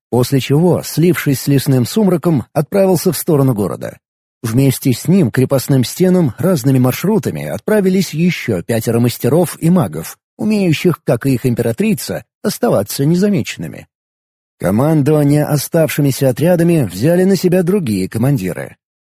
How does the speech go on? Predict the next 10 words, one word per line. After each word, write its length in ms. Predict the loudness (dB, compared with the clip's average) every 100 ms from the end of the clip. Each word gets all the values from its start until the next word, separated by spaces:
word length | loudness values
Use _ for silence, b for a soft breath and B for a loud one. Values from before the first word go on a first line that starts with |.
| _
В 40 | -8
течение 460 | -4 0 2 4
двадцати 400 | 4 2 0 0
минут 320 | 2 4 2 0
все 340 | -6 -2 0
солдаты 720 | 0 -2 0 0 0 -6 -14 -6
тихо 340 | -2 0 0
переместились 640 | 0 2 0 0 0 0 -2
через 360 | 0 0 0
портал. 480 | -2 -6 -6 -10 -12